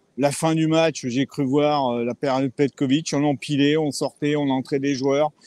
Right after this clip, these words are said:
on sait même plus quel était le schéma. Voilà, quoi, c'est les, les pires heures qu'on a connues quand, euh, l'équipe est descendue. Mais bon, là, je, je peux vous l'affirmer, hein, le sort de Guyon est scellé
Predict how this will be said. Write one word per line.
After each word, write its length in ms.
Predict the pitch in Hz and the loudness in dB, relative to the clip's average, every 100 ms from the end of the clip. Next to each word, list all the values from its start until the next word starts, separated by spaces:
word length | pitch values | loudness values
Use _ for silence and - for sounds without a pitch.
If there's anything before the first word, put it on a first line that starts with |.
| _ 131 | _ -6
on 60 | |
sait 180 | 127 143 | 0 4
même 200 | 143 147 | 4 2
plus 180 | 151 160 | 0 -2
quel 240 | 156 147 | 2 2
était 180 | 123 147 | 2 0
le 60 | 127 | 0
schéma. 520 | - 139 139 156 190 _ _ - _ - _ _ _ _ _ _ _ 113 107 _ _ _ - - | 0 4 4 2 0 _ _ -20 _ -20 _ _ _ _ _ _ _ _ _ _ _ _ -20 -10
Voilà, 280 | 107 139 247 | -2 0 0
quoi, 200 | - 127 | -2 -10
c'est 180 | - 120 | -6 -4
les, 500 | 113 110 113 110 110 | -2 -2 0 2 4
les 140 | 120 | 2
pires 400 | 117 165 165 127 | 2 4 4 6
heures 200 | 165 180 | 6 6
qu'on 160 | - 143 | 0 -2
a 100 | 135 | 0
connues 360 | - 139 156 | 0 0 -2
quand, 260 | 156 135 120 | -2 -6 -2
euh, 380 | 123 120 120 120 | -2 -2 -2 -2
l'équipe 360 | 127 - 147 135 | -4 -4 -2 0
est 60 | |
descendue. 600 | 123 131 135 135 170 233 _ _ _ _ - | 0 0 2 2 4 2 _ _ _ _ -2
Mais 800 | 120 123 123 123 120 117 117 113 | 2 4 4 2 2 2 0 0
bon, 280 | 107 127 123 | 0 0 2
là, 240 | 127 147 | 4 4
je, 540 | 143 135 127 120 120 123 | 2 -2 -2 0 0 -2
je 120 | - | 2
peux 120 | 175 | 4
vous 200 | 165 185 | 6 6
l'affirmer, 600 | 180 - 170 156 170 202 | 4 4 0 2 2 0
hein, 200 | 160 165 _ _ _ - _ _ _ _ _ _ - | -2 -6 _ _ _ -20 _ _ _ _ _ _ -6
le 60 | 143 | -4
sort 280 | - 160 | 2 2
de 300 | 160 156 147 | 4 2 2
Guyon 420 | 139 131 156 165 160 | 2 2 2 2 2
est 100 | 147 | 0
scellé 500 | - 143 160 233 | 2 4 4 2